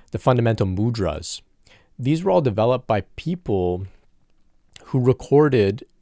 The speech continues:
and imitated the spontaneous kriyas, the spontaneous movements of those with awakened Kundalini that were going through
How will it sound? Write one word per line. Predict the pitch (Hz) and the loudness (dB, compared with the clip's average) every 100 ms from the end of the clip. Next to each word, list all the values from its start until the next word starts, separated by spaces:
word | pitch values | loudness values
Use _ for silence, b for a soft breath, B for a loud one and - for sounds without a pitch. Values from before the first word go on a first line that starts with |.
| _ _ _ | _ _ _
and | - 107 135 | -10 -6 -2
imitated | 139 156 - 117 95 90 90 - | 0 0 0 0 0 -2 -4 -6
the | 107 | -6
spontaneous | - - 104 107 98 - - 175 190 117 78 - - _ | -6 -6 -4 -4 -8 -12 -8 -4 -4 -4 -6 -10 -12 _
kriyas, | - 92 85 90 - | -10 -6 -6 -8 -8
the | |
spontaneous | 104 - 120 101 - 160 175 131 - | -6 -4 -4 -6 -6 -2 -2 -4 -6
movements | 95 87 87 87 - - B B B B B | -8 -8 -10 -10 -12 -14 B B B B B
of | 92 87 104 | -8 -2 6
those | 127 107 92 95 - - _ _ _ - | 6 6 2 -4 -6 -10 _ _ _ -8
with | 90 | -4
awakened | 90 95 - 82 | -2 -2 -4 -8
Kundalini | - 87 87 92 85 82 _ _ | -6 -6 -4 -6 -8 -12 _ _
that | 87 82 | -8 -6
were | |
going | 80 87 82 | -6 -6 -8
through | 78 - 82 78 | -10 -10 -10 -10